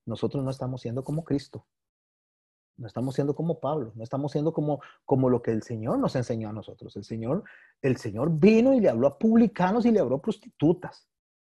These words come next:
Impensable para la gente de ese tiempo. ¿Cómo que se sienta con ladrones y prostitutas y publicanos? ¿Cómo que se sienta con ellos?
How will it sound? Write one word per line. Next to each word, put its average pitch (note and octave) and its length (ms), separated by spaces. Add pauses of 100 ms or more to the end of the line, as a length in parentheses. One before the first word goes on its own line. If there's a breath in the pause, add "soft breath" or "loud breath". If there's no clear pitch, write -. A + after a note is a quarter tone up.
(520)
Impensable C#3 840
para B3 220
la G3+ 100
gente F#3 260
de A3 120
ese G#3+ 160
tiempo. G3+ 420 (800 soft breath)
¿Cómo C#3+ 320
que G#2+ 100
se G#2+ 140
sienta B2+ 380
con A#2 280
ladrones G#2 540
y G#2 60
prostitutas A2+ 680
y - 60
publicanos? B2 580
¿Cómo E3+ 300
que - 80
se G#2+ 120
sienta D3+ 320
con A#2 200
ellos? G3 420